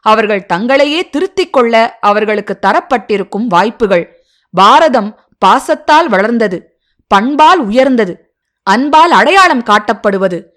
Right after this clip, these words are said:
பொறுமையால் புனிதம் பெற்றது, நட்பால் நாகரிகம் காத்தது. ஆனால்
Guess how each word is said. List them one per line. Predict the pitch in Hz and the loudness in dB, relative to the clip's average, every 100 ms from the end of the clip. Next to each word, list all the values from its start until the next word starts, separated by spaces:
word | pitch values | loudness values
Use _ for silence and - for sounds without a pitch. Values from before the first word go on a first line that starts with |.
| _ _ _ | _ _ _
பொறுமையால் | 196 233 285 294 294 330 - | -2 -2 0 0 2 0 -4
புனிதம் | 202 285 381 277 | -6 -2 -2 -2
பெற்றது, | 202 - 208 180 - _ _ _ 180 | -4 -4 -4 -4 -10 _ _ _ -4
நட்பால் | 202 208 _ 339 311 330 | -4 -4 _ 2 2 2
நாகரிகம் | 196 262 349 370 233 214 | 2 2 2 0 0 -4
காத்தது. | 190 196 196 202 175 - _ _ 185 | 0 -2 0 -6 -6 -14 _ _ -2
ஆனால் | 208 262 202 | 2 2 0